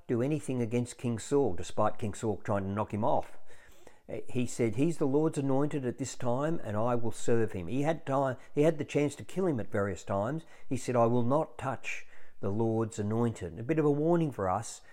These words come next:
that when we're working for a pastor, uh, or working for our, our business lead, uh,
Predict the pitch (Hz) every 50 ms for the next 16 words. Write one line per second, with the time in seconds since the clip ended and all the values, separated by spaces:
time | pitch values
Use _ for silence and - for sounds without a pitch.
0 | - - - _ _ - 123 123 147 147 139 143 151 156 156 151 135 127 127 135
1 | 117 117 104 120 113 101 - 113 104 101 104 101 - - 131 127 135 120 - -
2 | - - - - - - - - - 107 90 90 98 - 110 104 95 101 110 113
3 | 104 - 104 - - 110 101 101 101 95 92 92 90 - - - 107 98 95 95
4 | - 107 107 - - 113 98 90 - - 101 101 104 117 123 143 139 123 - -
5 | - - - - - - - 82 82 78 82 85